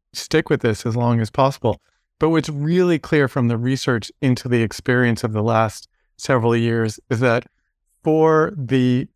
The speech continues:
thirty-ish percent of people who are able to do their jobs remotely,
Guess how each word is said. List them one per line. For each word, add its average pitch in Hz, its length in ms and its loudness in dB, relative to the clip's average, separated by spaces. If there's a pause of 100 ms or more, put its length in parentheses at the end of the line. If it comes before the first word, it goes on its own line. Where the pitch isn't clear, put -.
(120)
thirty-ish 143 1600 0 (100)
percent 127 680 0
of 123 140 -4
people 120 420 0 (280)
who - 120 -2
are 131 160 0
able 131 360 2
to - 200 -8 (180)
do 127 220 2
their 117 200 0
jobs 110 500 -2
remotely, 117 560 -2